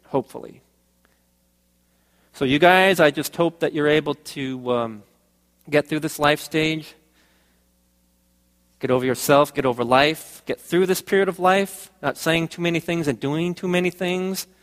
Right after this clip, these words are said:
that are just gonna cause heartache for you and frustration and not, like, permanent, long,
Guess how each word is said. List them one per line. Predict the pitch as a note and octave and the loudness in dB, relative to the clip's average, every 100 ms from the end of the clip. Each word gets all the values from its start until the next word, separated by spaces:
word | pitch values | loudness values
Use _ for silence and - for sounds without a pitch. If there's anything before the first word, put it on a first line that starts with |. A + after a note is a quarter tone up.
| _ _ _ _ _ _ | _ _ _ _ _ _
that | - | -2
are | C#3 | -2
just | C3 C#3+ | -2 -8
gonna | E3 D3 | -6 -6
cause | - D3 C#3+ C3 - | 0 2 2 0 -4
heartache | - D3 C3 G2+ - | 2 4 4 0 -6
for | - - | -18 -10
you | C3 C#3+ E3 F3+ F#3+ F#3+ - | -6 -2 0 0 -2 -6 -14
and | C#3 | -14
frustration | - C3 - D#3+ E3+ - F3 F3+ F3+ _ _ _ _ _ _ _ _ - | -6 -6 -4 -2 -2 -4 -8 -8 -10 _ _ _ _ _ _ _ _ -6
and | C3+ | 0
not, | C#3 D#3 | 0 2
like, | D3 - | -2 -2
permanent, | - C#3+ B2+ A2 - _ _ _ _ _ _ _ _ _ _ | -4 -2 -2 -4 -6 _ _ _ _ _ _ _ _ _ _
long, | B2 B2 C3 C3 B2+ B2 | -2 0 0 -2 -8 -12